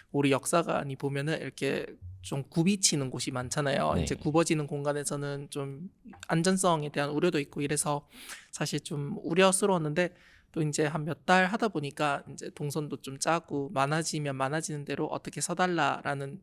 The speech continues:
Speaker 1: 이제 말씀도 드리고 하면서 좀 그렇게, 어, 뭐라 해야 될까, 어, 유연해진다라고 해야 될까, 그런 부분을 취해가고 있는 것 같습니다.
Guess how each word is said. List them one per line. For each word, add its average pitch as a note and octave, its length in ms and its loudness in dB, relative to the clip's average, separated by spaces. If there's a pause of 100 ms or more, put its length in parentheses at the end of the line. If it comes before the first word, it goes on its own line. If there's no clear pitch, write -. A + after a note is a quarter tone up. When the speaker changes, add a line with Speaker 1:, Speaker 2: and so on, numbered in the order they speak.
Speaker 1:
이제 - 400 -8 (300)
말씀도 D#3 420 0
드리고 D3+ 420 -2
하면서 F#3 540 0 (440)
좀 F3+ 380 -2
그렇게, C#3 680 -6 (760)
어, - 360 -6
뭐라 D3+ 240 0
해야 D3 80 2
될까, - 560 -4
어, C#3+ 360 -4
유연해진다라고 F3 1160 4
해야 C#3+ 140 0
될까, E3 480 -4
그런 D3+ 520 0
부분을 D3 320 0
취해가고 G3 440 0
있는 D3 180 -4
것 - 120 -12
같습니다. - 520 -4